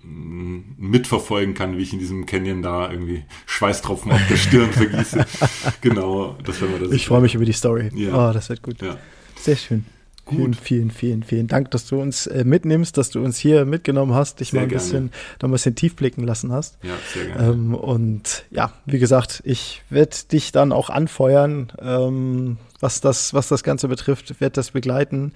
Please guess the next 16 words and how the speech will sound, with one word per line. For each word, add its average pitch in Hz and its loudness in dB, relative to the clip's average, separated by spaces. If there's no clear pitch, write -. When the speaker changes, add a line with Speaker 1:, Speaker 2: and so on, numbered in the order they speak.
Speaker 2:
und 123 -2
jedem, 127 2
der 120 2
hier 117 4
zuhört, 120 -2
dem 123 -2
kann - 2
ich 123 0
das 127 -4
nur 123 2
ans 120 -2
Herz 127 0
legen. 117 -2
Natürlich, 139 2
äh, 127 0
Chris - -2